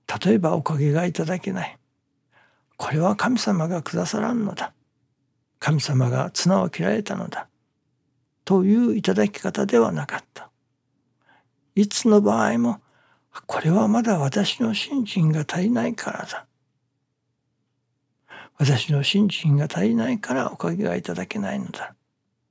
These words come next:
という、いつの場合にでもここに帰っておられた。これはまだ私の信心が足りないからだ。というのが師匠の変えられるところであっ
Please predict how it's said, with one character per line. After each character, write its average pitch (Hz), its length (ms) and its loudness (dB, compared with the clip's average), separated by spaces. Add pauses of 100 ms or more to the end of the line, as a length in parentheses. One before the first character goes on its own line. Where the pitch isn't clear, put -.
(340)
と 202 200 4
い 226 140 2
う、 - 180 -2 (120)
い 233 100 2
つ - 180 -4
の - 180 2
場 202 200 0
合 120 120 0
に 123 200 -2
で 302 100 -2
も - 240 -4 (220)
こ - 160 -16
こ 180 100 6
に 220 220 2 (260)
帰 - 180 -2
っ 170 80 -4
て - 220 -6
お 87 80 0
ら 82 120 -4
れ 85 120 -12
た。 - 140 -14 (960)
こ - 140 -2
れ 127 120 4
は 127 140 2
ま 147 120 0
だ 175 160 0
私 160 360 -2
の 185 120 2
信 226 300 -2
心 202 220 0
が 175 140 -4
足 - 160 -6
り 208 100 0
な 233 160 -2
い 240 80 -6
か - 160 -8
ら - 120 -10
だ。 - 200 -12 (1080)
と 214 220 0
い 185 100 2
う 262 160 2
の 254 160 2
が - 220 -2 (560)
師 - 180 0
匠 131 300 0
の 262 280 -4 (400)
変 - 220 2
え 208 40 2
ら 185 160 -2
れ 196 140 -2
る 185 140 -4
と 160 140 -8
こ 165 100 -8
ろ 170 140 -2
で - 160 -4
あ 175 80 0
っ 165 80 -2